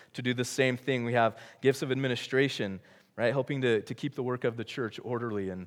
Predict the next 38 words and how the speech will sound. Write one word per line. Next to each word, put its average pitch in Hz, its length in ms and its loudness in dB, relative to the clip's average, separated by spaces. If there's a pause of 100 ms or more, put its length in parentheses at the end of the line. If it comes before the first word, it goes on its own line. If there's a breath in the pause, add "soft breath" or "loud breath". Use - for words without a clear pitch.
(300 loud breath)
and 101 160 -6
neat. 113 320 -6 (640 soft breath)
And 98 120 -12
praise 120 240 -8
God 113 320 0
for, 98 300 -4
for 98 480 -4 (120)
those 110 220 -4
people 107 320 -6
who 104 340 -6
are 104 160 -2
administrative, 104 580 -6
because 98 280 -6
I 104 100 0
am 101 140 -4
not, 117 340 2 (320 loud breath)
and 95 260 -2
I 98 200 -2
need 113 240 -4
that 104 180 4
help 107 180 -2
in 104 60 -6
my 92 140 -4
life. 107 440 0 (540 loud breath)
Uh, 101 380 4 (240)
gifts 160 240 0
of 135 80 0
hospitality, 139 800 4 (260 loud breath)
right? 131 140 -8
Just 131 180 -16
opening 160 320 -4
your 131 160 0
home 135 360 -2
and 113 80 -4
your 110 120 -2
life 113 520 -6 (640 soft breath)
to - 120 -8
others. 101 460 -6